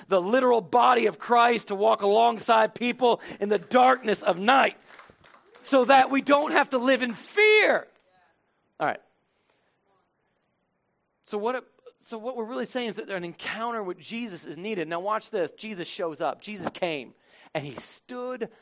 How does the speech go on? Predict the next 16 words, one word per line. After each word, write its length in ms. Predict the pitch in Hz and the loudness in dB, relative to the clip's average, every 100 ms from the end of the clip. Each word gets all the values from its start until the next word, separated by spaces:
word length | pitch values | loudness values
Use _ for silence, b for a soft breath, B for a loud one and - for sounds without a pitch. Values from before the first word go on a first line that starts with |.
| b - | b -6
among 400 | 185 185 190 180 | -6 0 -2 -2
them. 140 | 143 | -4
Now, 200 | 156 160 - b | -2 -2 -4 b
remember, 200 | 214 165 | -2 -2
the 120 | 156 | -6
doors 520 | - 202 226 262 247 - | -4 -2 2 0 -2 -2
are 140 | 214 | -2
locked, 420 | 196 214 190 165 180 | 2 4 4 2 -4
and 120 | 165 | -8
somehow, 540 | - 254 262 185 170 | -2 0 2 2 2
and 60 | 165 | 0
this 120 | 175 | -6
is 60 | 156 | -4
like, 200 | 139 131 | -4 -4
"No, 460 | 139 147 156 160 | -10 -6 -6 -6
okay." 380 | - 143 123 107 | -6 -4 -4 -6